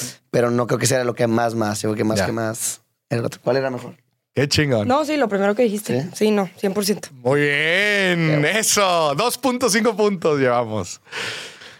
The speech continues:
Speaker 3: Yo escribí
Speaker 2: Julia.
Speaker 3: muy sencillo, escribí libertad financiera. O sea, parecido a lo que yo creo que Pato dijo,
Speaker 2: Mm.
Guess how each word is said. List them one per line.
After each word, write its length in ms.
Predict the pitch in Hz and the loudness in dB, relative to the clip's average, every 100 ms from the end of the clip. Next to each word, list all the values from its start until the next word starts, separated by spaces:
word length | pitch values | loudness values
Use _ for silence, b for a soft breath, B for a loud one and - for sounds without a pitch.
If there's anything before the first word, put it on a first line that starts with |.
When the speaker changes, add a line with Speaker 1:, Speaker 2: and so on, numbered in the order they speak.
| B B _ _ _ | B B _ _ _
Speaker 3:
Yo 340 | 208 277 294 | 0 2 2
escribí 300 | 320 - 302 285 | 0 0 0 2
Speaker 2:
Julia. 260 | 269 214 | 0 -2
Speaker 3:
muy 560 | 294 254 262 269 277 285 | -4 -4 0 2 4 2
sencillo, 720 | 294 262 269 262 277 277 269 | 2 0 2 2 2 2 2
escribí 360 | 220 - 208 214 | 0 0 2 2
libertad 500 | 240 233 208 220 202 | 2 0 0 -2 -2
financiera. 680 | 233 226 208 175 160 160 - - | 0 2 2 2 0 -2 -6 -2
O 80 | 202 | 0
sea, 360 | 202 190 190 - _ | 2 0 -2 -4 _
parecido 680 | - 262 254 269 294 349 - | -4 -2 -2 0 2 2 2
a 80 | 269 | 0
lo 160 | 240 | 0
que 420 | 226 220 208 202 202 - - | 2 0 2 0 -6 -10 0
yo 140 | 214 | 2
creo 120 | 226 | 4
que 120 | 233 | 2
Pato 300 | 233 220 233 220 | 0 -2 2 4
dijo, 420 | 233 302 359 370 B | 4 2 0 -2 B
Speaker 2:
Mm. 80 | 147 | -4